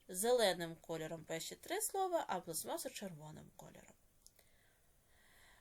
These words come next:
Утворіть пари давні та сучасні. Стрілку спрямуємо від давнього до сучасного об'єкту. Ну, давайте давній. Так, давній у нас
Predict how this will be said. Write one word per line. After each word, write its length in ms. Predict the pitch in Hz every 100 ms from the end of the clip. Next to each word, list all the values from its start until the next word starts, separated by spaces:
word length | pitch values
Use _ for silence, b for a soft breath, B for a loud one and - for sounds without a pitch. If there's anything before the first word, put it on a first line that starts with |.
| -
Утворіть 500 | 285 330 311 240 -
пари 380 | 247 220 208 185
давні 480 | 220 330 415 381
та 220 | 330 254 285
сучасні. 720 | - 262 - 160 147 - -
Стрілку 380 | - 247 262 214
спрямуємо 380 | - 208 196 185
від 220 | 185 180
давнього 500 | 208 294 359 339 302
до 280 | 190 208 254
сучасного 640 | 185 165 185 196 - 185
об'єкту. 540 | 190 160 139 - - -
Ну, 80 | 233
давайте 400 | 202 160 - -
давній. 720 | 190 220 285 370 370 349 359 B B B B B -
Так, 320 | 220 190 185
давній 640 | 185 226 269 277 285 285 285
у 40 |
нас 380 | 254 254 -